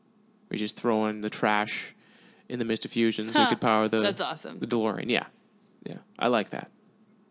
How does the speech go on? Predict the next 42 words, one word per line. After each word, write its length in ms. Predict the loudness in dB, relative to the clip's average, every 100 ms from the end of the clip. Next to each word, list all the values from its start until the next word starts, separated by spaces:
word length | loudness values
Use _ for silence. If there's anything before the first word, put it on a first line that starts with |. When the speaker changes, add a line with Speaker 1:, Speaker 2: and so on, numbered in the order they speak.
| _ _ _ _ _ _ _
Speaker 2:
I 100 | -10
don't 80 | -10
know. 140 | -10 -16 _ -8
Less 240 | -8 -6
meth-, 260 | -6 -6 -10 -16
m-, 140 | -14 -10
messy. 640 | -6 -6 -8 -10 -8 -10 -12 _ _ _ _ _ _ _ _ _ -12
Less, 360 | -6 -6 -6 -12 -6
it, 160 | -4
you 120 | -4 -6
c-, 120 | -10
'cause 180 | -8 -8
you 60 | -6
can't 280 | -2 -2 -4
create 320 | -10 -4 -2 -2
a 60 |
lot 260 | -2 -2 -4
of 140 | -8
toxic 600 | -8 -8 -6 -10 -12 -18 _ _ _ _ _ _ _ _ -10
chemicals 480 | -6 -4 -4 -6
in 60 | -8
the 80 | -12
process 400 | -12 -12 -12 -10
either 200 | -8 -8
because 460 | -10 -12 -12 -12
there's 240 | -12 -12 -8
not 240 | -6 -6
a 60 | -8
good 180 | -10 -8
way 360 | -6 -6 -10 _ _ _ _ _ -14
to 480 | -8 -6 -6 -8 -6
Speaker 1:
To 60 | 0
break 200 | 2 2
it 60 | 0
down 200 | -2 -2
afterwards. 480 | -4 -6 -16 -18 -20 _
Speaker 2:
Yeah. 260 | -16 -16 -16 -14 -2
Speaker 1:
Yeah. 220 | 0 0 -6 _ _
No, 180 | 2 4
and, 160 | 4 2
and 160 | 2
that's, 300 | 2 2 -2